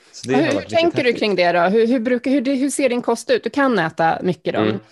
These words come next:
Speaker 2: Hur ser din
Speaker 1: Mm.
Speaker 2: kost ut? Hur väljer du att hålla den liksom?
Speaker 1: Ja, alltså i och med att det fortfarande, jag tänker att det finns ju ändå, det finns ju olika nivåer av information. Eh, det finns också en låggradig information, så heter det. Ja, men liksom, som jag kanske inte nödvändigtvis helt känner av.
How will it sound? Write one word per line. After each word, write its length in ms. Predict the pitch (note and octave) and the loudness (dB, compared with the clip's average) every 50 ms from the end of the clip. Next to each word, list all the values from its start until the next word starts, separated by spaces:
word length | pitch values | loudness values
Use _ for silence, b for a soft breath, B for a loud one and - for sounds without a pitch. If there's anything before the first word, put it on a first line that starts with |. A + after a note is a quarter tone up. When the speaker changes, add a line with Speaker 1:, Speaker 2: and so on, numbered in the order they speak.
| b b b | b b b
Speaker 2:
Hur 100 | - B3 | -8 -8
ser 220 | A#3 - C4 A#3+ A#3 | -4 -2 0 0 0
din 100 | A3 G#3+ | 2 0
Speaker 1:
Mm. 100 | G#3+ G#3 | 0 -2
Speaker 2:
kost 120 | G#3+ - - | 0 0 -2
ut? 160 | A#3+ A3+ - | -2 0 0
Hur 60 | G#3 | 0
väljer 260 | G3 G3+ G#3 G#3 G3+ | 2 2 2 2 0
du 60 | F#3+ | 0
att 60 | G3+ G3 | 0 0
hålla 220 | G#3 G3+ G#3 G#3+ | 0 0 0 0
den 140 | F#3+ E3 - | 0 -2 -4
liksom? 320 | - - - - - F3 - _ _ _ _ B B B B B B B | -8 -10 -12 -10 -10 -10 -10 _ _ _ _ B B B B B B B
Speaker 1:
Ja, 500 | - G#2 B2 B2+ A#2+ B2 B2+ - - - _ _ _ | -2 2 2 2 2 2 -2 -6 -14 -20 _ _ _
alltså 220 | - A#2+ A#2 A#2+ B2+ | -4 -4 -2 -2 -2
i 200 | - C3+ C#3 D3 | 0 2 2 2
och 40 | D3 | 2
med 120 | C#3 A#2+ | 2 0
att 120 | A2 - | -2 -2
det 100 | - G#2 | -4 -6
fortfarande, 400 | F#2 - G#2+ - - A#2+ A2+ G#2+ | -6 -6 -10 -4 -2 -2 0 0
jag 100 | G2+ G2 | 0 0
tänker 260 | - G#2 G2 G2 F#2+ F#2+ | 0 -2 -4 -2 -4 -6
att 60 | F#2 | -6
det 60 | G2+ | -6
finns 260 | - G#2+ G2+ F#2 G2 | -6 -6 -6 -4 -2
ju 40 | G2+ | -2
ändå, 460 | F#2+ G2 F#2+ G2 G2 G2 F#2+ F#2+ F#2+ F#2+ - _ | -2 -2 -2 -2 -2 -2 -4 -6 -8 -14 -20 _
det 100 | - G#2 | -10 -8
finns 80 | G#2 G#2 | -8 -6
ju 40 | G2+ | -4
olika 320 | - G#2+ G#2+ G2+ - G2+ F2 - - | -4 -4 -4 -2 -2 -2 -2 -2 -6
nivåer 420 | - G#2 G2+ G2 G2+ A2+ G#2+ G2+ F2+ | -6 -6 -6 -2 -2 -2 0 0 0
av 120 | F2 E2+ | 0 0
information. 680 | F2+ F#2+ F#2 - F#2 F#2 F#2 F#2 A#2 G2 E2+ - A2 A#2 - _ _ _ | 0 -2 -2 -4 -4 -4 -2 -2 -2 -4 -2 -4 -8 -12 -16 _ _ _
Eh, 200 | - F#2+ F#2 F2+ | -4 -2 -2 -2
det 60 | F2+ | -4
finns 140 | F2+ F#2 F2 | -6 -8 -8
också 200 | - F2+ - - | -8 -8 -6 -4
en 200 | F2+ F2+ F#2 F#2+ | -4 -2 -2 -2
låggradig 1200 | G2+ F#2+ F2 E2+ E2+ F2+ F2+ - - A#1+ - - - - _ _ - F#2 G2+ A2 B2 B2 C#3 C#3+ C#3+ | -2 -2 0 0 -2 -2 -4 -8 -10 -10 -10 -10 -16 -18 _ _ -6 -2 -2 -2 -2 -2 -4 -4 -4
information, 640 | C#3+ C#3 C3+ C#3 C3+ C#3+ C#3+ D3+ D#3 D#3 D#3+ D#3 _ _ | -4 -6 -6 -8 -12 -10 -8 -10 -10 -10 -14 -20 _ _
så 60 | - | -16
heter 180 | B2 B2 - - | -16 -14 -12 -10
det. 60 | - | -8
Ja, 60 | - G2+ | -6 -4
men 160 | A2 G#2+ G#2 | -4 -4 -4
liksom, 260 | G2+ - - F#2 F#2 F#2 b b b b b | -6 -6 -10 -10 -10 -12 b b b b b
som 120 | - - | -12 -12
jag 60 | G2+ | -10
kanske 160 | G2 A2+ - | -10 -8 -10
inte 120 | A2 F#2 G2 | -8 -6 -6
nödvändigtvis 680 | G2+ A2 G#2+ G2+ G2 G2 G#2 G#2 G2+ G2 - - - _ - | -2 0 0 0 0 -2 -4 -6 -6 -8 -16 -20 -20 _ -8
helt 220 | - G2+ F2+ - | -6 -6 -6 -6
känner 240 | - - G2+ F#2+ F#2 E2+ | -8 -8 -6 -6 -6 -4
av. 280 | - - F#2+ D#2 - | -2 -2 -2 -2 -4